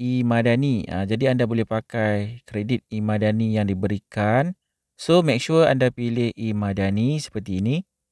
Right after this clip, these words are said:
Sekiranya anda ingin bayar menggunakan kredit e-Madani.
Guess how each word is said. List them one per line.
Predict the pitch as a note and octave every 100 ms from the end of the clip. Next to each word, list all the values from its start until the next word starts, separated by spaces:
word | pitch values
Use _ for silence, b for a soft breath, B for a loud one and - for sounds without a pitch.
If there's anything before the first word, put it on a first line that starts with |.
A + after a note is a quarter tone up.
| _ _ -
Sekiranya | - D3+ - C3 B2+ C#3 D#3+ -
anda | B2+ A#2+
ingin | A#2+ A#2+
bayar | A2+ A2+ A#2+ B2+ A#2+
menggunakan | A2 G#2+ A2 A2 - A#2 A2+
kredit | A2 G#2 G#2 A2
e-Madani. | G#2 G2+ G#2 G#2 G2+ F#2